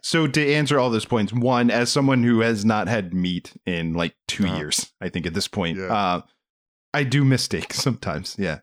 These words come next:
Speaker 1: Like, 'cause
Speaker 2: Yeah.
Speaker 1: steak is great. Uh, I don't know, but I, I can tell you that I actually just got an air fryer. So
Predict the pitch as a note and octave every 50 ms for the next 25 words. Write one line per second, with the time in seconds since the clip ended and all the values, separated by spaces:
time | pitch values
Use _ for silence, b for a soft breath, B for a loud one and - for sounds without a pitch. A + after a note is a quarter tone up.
0 | _ _ - G2+ - - C3 F#2 - D#3 C#3 D3 C3+ - F3+ C#3+ - - B B
1 | B B B B _ - E3 E3+ E3 D#3+ D3+ B B B _ B3 D4 D#4+ D#4 D4+
2 | G3+ D3 C3+ D3 F#3 F#3 F3+ E3+ - - D#3 E3+ E3 - - - F3+ D#3 F3 D#3+
3 | - F3+ F3 F3+ F3+ F3+ F3 E3+ D3 C3 C#3+ C#3 C3 - A#2 B2+ C#3+ D#3+ D3 -
4 | D#3+ C3 C3 A#2 C3 C3 A#2 A2 G#2 F2 D#2+ G2 G2+ G#2 - - G2 F2 D#2+ D#2
5 | D2+ D2+ D2+ G2+ A#2 - - - A2 G2 F2 F2 E2 E2 D#2 D2+ D2